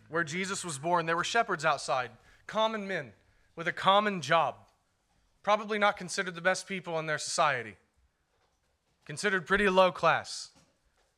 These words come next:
Um, we have later Jewish accounts, maybe not of this century, but later centuries, that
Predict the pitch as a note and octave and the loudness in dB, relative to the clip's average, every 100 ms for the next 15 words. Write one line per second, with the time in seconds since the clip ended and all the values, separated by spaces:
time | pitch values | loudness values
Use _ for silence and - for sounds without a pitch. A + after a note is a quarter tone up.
0 | - A2 A2 G#2 _ _ _ _ _ _ | -12 -10 -10 -12 _ _ _ _ _ _
1 | C#3+ C#3+ B2+ C#3+ C#3+ C#3 A#2 C#3 C3+ - | -6 -6 -4 -4 -2 -6 -8 -8 -8 -8
2 | C3+ C#3 C3 A#2+ C#3 C3+ C3+ C3 A#2+ C3 | -8 -6 -6 -8 -10 -8 -6 -6 -8 -10
3 | C3 - - - D#3 D3 C#3 B2+ B2 - | -10 -12 -10 -8 -8 -8 -10 -10 -12 -16
4 | _ - _ C#3 D3 C#3+ - C#3 B2+ C3+ | _ -20 _ -4 -2 -4 -6 -10 -10 -10
5 | B2 A2+ A#2+ | -12 -10 -12